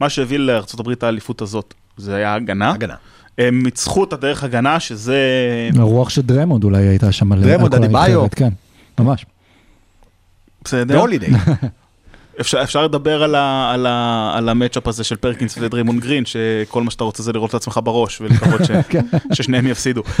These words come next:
Speaker 1: לא משנה. אבל, אה, אה, זה אחד. אה,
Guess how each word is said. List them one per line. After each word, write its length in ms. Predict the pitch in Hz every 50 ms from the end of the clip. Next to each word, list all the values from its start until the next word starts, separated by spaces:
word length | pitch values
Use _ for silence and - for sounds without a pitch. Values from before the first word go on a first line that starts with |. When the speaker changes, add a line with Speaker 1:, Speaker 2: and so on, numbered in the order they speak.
| 180 -
Speaker 1:
לא 100 | 160 147
משנה. 220 | 151 - 175 135 120 - - - 180 -
אבל, 380 | - 127 127 131 135 131 135 139
אה, 260 | 135 131 131 131 131 - - -
אה, 240 | 127 123 120 123 123 - - -
זה 180 | 123 143 180
אחד. 200 | 170 - 185 254 - - - - - - - - - - - _ _ -
אה, 60 | -